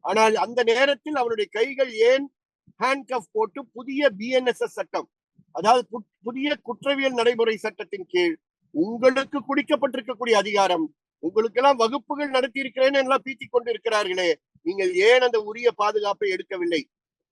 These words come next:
அவ்வளோ பெரிய கொடூர குற்றவாளியாக இருக்கக்கூடிய அவனை எப்படி லீடிங் செயின் போடாமல் கொண்டு சென்றீர்கள்? இப்படிதான் நீங்கள் ரவுடிகளை,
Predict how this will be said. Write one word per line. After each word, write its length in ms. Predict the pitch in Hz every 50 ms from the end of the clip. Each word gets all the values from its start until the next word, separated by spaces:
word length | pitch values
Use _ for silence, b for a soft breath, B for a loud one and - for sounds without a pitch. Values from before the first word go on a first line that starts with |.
| _ -
அவ்வளோ 300 | - 160 180 214 233 254
பெரிய 260 | 247 - 262 262 254
கொடூர 440 | 247 _ - 254 269 294 302 302 294 285
குற்றவாளியாக 760 | - 269 226 - 277 277 269 269 262 262 254 254 254 254 262
இருக்கக்கூடிய 440 | 254 226 226 - 247 - - 233 233
அவனை 380 | 220 214 214 208 196 185 170 160 _ _ _ _ _
எப்படி 360 | - 415 - - - 320 320
லீடிங் 640 | 285 254 247 254 311 330 330 330 330 311 302 - 294
செயின் 180 | 285 277 262 208
போடாமல் 420 | 220 254 254 262 262 262 262 262
கொண்டு 240 | - 226 226 220 185
சென்றீர்கள்? 520 | - 220 220 208 208 202 185 180 190 - 180 _ _ _ _ _ _ _ _
இப்படிதான் 440 | 294 302 - - 226 233 240 269 302
நீங்கள் 240 | 311 302 285 277 262
ரவுடிகளை, 720 | 233 226 240 269 285 285 285 262 262 254 233 233 220 190